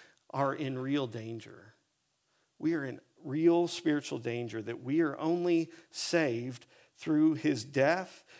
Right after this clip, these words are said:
We are saved from sin and judgment because of his death. But it's more than that, that he's also foreshadowing his own resurrection. In verse eighteen, he says, "I have the authority to lay my life down,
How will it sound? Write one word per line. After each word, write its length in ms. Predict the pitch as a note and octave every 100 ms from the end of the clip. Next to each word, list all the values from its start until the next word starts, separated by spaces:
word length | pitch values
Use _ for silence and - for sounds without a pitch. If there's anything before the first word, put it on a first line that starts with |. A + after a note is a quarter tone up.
| - _ _ _ -
We 160 | D#3
are 80 | E3
saved 400 | - - E3 E3+
from 160 | - C3
sin 540 | - - D3+ D#3 D#3 -
and 200 | - B2
judgment 760 | A2 B2 B2 A2+ A2+ G#2+ - - _ _ _ _ _ _ -
because 360 | B2+ - C3+
of 140 | A#2+ -
his 240 | C3 A2+
death. 460 | - G#2+ F2+ - _ _ _ - _
But 140 | E3
it's 180 | E3 D#3+
more 240 | D3+ F3 F#3+
than 200 | C3+ A2
that, 280 | G#2+ A#2
that 140 | C3+ B2
he's 180 | D3 -
also 400 | D3+ F#3 - E3+
foreshadowing 880 | - E3+ D3+ D#3+ D3+ D3+ B2+ B2+
his 240 | A#2 C#3+ B2
own 340 | D3 D3 D#3
resurrection. 800 | D3+ D3 B2+ A#2+ B2+ - - A2+ A2+ - -
In 100 | -
verse 240 | D3 E3 F3
eighteen, 400 | E3+ E3+ E3+ D#3
he 80 |
says, 240 | B2+ D3 B2+
"I 180 | - D3
have 220 | E3 E3+
the 100 | D#3
authority 460 | D#3 D3+ D3+ C#3 C3+
to 140 | -
lay 260 | A2+ B2 D#3+
my 200 | F3+ E3+
life 340 | C#3+ C#3 C3
down, 420 | - A2+ G#2 A#2